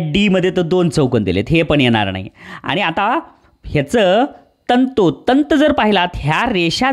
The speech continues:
जशा आहेत आरशातल्या प्रतिमेत, ते पर्याय बी मध्ये, पर्याय सी मध्ये फार बारीक रेषा आहेत, हे येणारच नाही,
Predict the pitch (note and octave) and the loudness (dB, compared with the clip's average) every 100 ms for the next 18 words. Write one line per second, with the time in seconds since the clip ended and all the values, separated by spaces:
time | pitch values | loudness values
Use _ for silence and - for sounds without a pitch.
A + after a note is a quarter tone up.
0 | F#3 F#3 - A3 F#3 G3 E3 D#3+ F#3+ G3+ | 0 -2 0 0 0 -2 -2 -2 -4 -2
1 | G3+ G#3 F#3+ A3+ G3+ F#3+ _ _ _ _ | -4 -2 -2 0 -2 -4 _ _ _ _
2 | - - G2+ A2+ D#3 F#3+ C4+ A#3 A3+ A3 | -10 -6 -2 0 0 -2 -2 -2 -2 -4
3 | - E3+ E3+ E3+ F3 C#4+ B3+ G3 - D4+ | -4 0 0 0 0 0 2 0 0 0
4 | F#4+ A#3+ G3+ F#3 E3+ E3+ D3+ G3 G#3 B3+ | 0 0 0 0 0 0 0 0 0 0
5 | D4+ G#3 F3 | 0 0 0